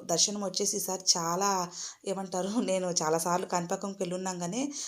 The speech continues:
but ఈసారి చేసుకున్నట్లు దర్శనం ఎప్పుడూ చేసుకోలేదండి. అంత కష్టపడి అన్నమాట.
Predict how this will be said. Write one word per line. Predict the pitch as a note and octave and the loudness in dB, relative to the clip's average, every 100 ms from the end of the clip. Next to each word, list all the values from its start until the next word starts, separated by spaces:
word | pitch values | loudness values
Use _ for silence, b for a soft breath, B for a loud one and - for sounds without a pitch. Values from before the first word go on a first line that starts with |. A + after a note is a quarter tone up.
| B F#3+ | B -6
but | F3+ | -2
ఈసారి | F3+ F#3 G3 G3 | 0 2 4 2
చేసుకున్నట్లు | G3+ G3 - G3 F#3+ F3+ G#3 | 2 2 2 -2 -6 -6 -2
దర్శనం | F3+ E3 F#3 F#3 | 2 2 2 0
ఎప్పుడూ | E3+ F3+ G3 | -4 -2 0
చేసుకోలేదండి. | F3+ - F#3 E3+ E3 E3+ | 2 2 0 -2 -2 -4
అంత | E3 F3 G3+ G3+ | -4 -4 -4 -2
కష్టపడి | F#3+ - G3+ F#3+ | -2 -2 -2 -2
అన్నమాట. | F3+ F3 E3+ | -2 -4 -4